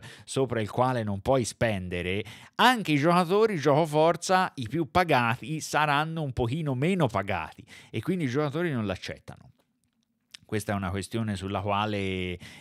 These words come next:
ehm, approfondiremo, perché prima o dopo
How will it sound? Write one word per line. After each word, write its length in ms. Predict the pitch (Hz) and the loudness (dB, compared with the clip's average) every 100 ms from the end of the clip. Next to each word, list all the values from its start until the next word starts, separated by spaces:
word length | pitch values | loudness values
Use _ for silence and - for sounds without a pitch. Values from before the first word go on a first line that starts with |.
| - | -18
ehm, 680 | - 87 87 85 82 82 80 78 - | -12 -10 -8 -10 -12 -12 -14 -16 -16
approfondiremo, 1120 | - 90 - 101 101 104 104 101 95 101 107 | -12 -6 -2 -2 -2 -4 -4 -4 -4 -2 -4
perché 460 | 92 90 - - 95 | -2 -6 -6 -6 -6
prima 300 | - 98 98 | -4 -6 -6
o 40 | |
dopo 580 | 90 107 104 101 98 92 | -4 -2 -2 -2 -2 -2